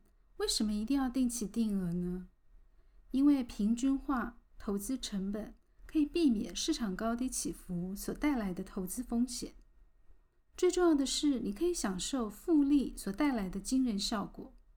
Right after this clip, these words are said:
有一个简单的七二法则：如果你每年投入十万做定期定额投资，在年报酬率十percent的获利下，大约七点二年就可以翻倍。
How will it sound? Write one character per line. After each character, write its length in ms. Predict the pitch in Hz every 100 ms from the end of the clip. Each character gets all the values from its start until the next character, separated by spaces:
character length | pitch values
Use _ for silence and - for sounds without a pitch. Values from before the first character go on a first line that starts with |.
| _ _ - _ - - _ _
有 100 | 262
一 160 | 269 370
个 100 | 349
简 260 | - 180
单 200 | 180 247
的 80 | 269
七 320 | 240 - 262
二 80 | 240
法 240 | - - -
则： 380 | - - - - _ _ - - - _
如 160 | - 330
果 200 | 339 349
你 120 | 349
每 200 | 339 254
年 280 | 175 185 202
投 220 | - 208
入 160 | 233 262
十 380 | - - 196 196
万 320 | 240 208 - - -
做 180 | - 269
定 220 | 240 285
期 180 | - 202
定 260 | 240 226 202
额 60 |
投 240 | 190 196 185
资， 460 | - 220 220 240 - - - _ -
在 220 | 359 339
年 400 | 277 220 208 240
报 240 | - 302
酬 200 | - 233
率 180 | 220 233
十 240 | - 220 226
percent 320 | 220 269 233
的 80 | 202
获 160 | 240
利 160 | 202 190
下， 320 | - 214 - - - - - -
大 180 | - 302
约 220 | 277 285
七 260 | 285 - 311
点 180 | 262 -
二 200 | 233 214
年 360 | 185 165 160
就 140 | 175 269
可 140 | 240
以 80 | 190
翻 440 | - 233 220 233
倍。 240 | - 226